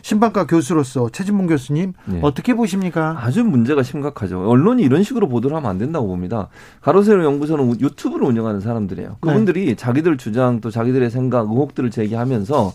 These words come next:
Speaker 2: 저는 완전하게 모든 게 다 검증되지 않은 상태에서 얘기하는 부분이 많이 있다고 봅니다, 개인적으로. 그러면 언론이라고 하면 최소한 편집 과정이나 아니면 취재 과정에서 사실관계를 명확하게 확인하고 보도를 해야 되는 거 아닙니까? 근데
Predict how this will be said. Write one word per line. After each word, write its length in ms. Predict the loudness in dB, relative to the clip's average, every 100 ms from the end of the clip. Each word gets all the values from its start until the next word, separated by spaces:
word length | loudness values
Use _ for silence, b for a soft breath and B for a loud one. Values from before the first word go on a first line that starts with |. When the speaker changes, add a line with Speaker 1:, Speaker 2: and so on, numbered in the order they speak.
| B B B -2
Speaker 2:
저는 180 | 0 2
완전하게 560 | 2 4 4 2 0
모든 320 | 0 -2 -2 0
게 260 | 0 0 b b b
다 240 | -8 -4 -2
검증되지 540 | -2 -2 0 0 0
않은 160 | 0 -2
상태에서 360 | -4 -4 -2
얘기하는 360 | 0 0 0 -2
부분이 200 | -2 -2
많이 220 | 0 0
있다고 320 | 0 -2 -2
봅니다, 300 | -2 -2 -4
개인적으로. 640 | -2 0 0 -4 -4 -6 B B B B
그러면 560 | 2 4 4 4 4 6
언론이라고 600 | 6 6 4 4 4 2
하면 180 | 2 0
최소한 680 | -2 -2 0 2 2 0 b b b b -2
편집 280 | 2 2 0
과정이나 480 | 0 0 0 2
아니면 240 | 2 2 0
취재 240 | -2 -2
과정에서 400 | 0 0 -2 -4
사실관계를 600 | -4 -6 -4 -2 0 0
명확하게 440 | 2 0 0 -2 -2
확인하고 400 | -2 0 0 0
보도를 320 | -2 -2 -2
해야 80 | -2
되는 180 | -4 -4
거 60 |
아닙니까? 360 | -4 -4 -4 -2
근데 260 | 2 2